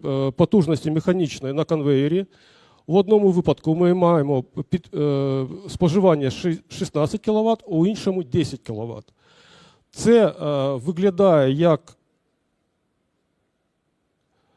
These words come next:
тисяча, е,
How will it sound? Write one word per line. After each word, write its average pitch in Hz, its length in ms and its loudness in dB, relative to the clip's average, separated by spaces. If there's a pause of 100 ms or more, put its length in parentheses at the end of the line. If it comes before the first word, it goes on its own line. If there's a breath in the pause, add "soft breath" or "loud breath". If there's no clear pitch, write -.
(1040)
тисяча, 214 380 0
е, 151 1080 -4